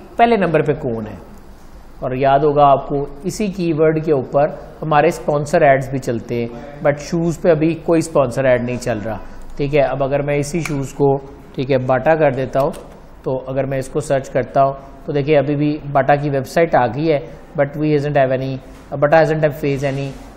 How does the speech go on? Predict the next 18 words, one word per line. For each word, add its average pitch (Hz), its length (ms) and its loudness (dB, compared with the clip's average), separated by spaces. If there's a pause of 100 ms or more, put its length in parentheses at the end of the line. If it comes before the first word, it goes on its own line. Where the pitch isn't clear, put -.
(160)
paid 165 300 4
competition, 143 500 0
आपको 135 340 2
कोई 127 220 -2
नहीं 160 180 -2
है। 127 140 -2 (340)
दराज 160 420 8
वाले, 156 340 6
अ, 147 100 -4 (160)
टफ 143 440 2
time 147 220 4
दे 127 120 0
रहे 147 100 2
हैं 151 100 6
बाटा 135 240 4
के, 135 180 -2
फ़ौरन 151 420 0
बाद 135 280 4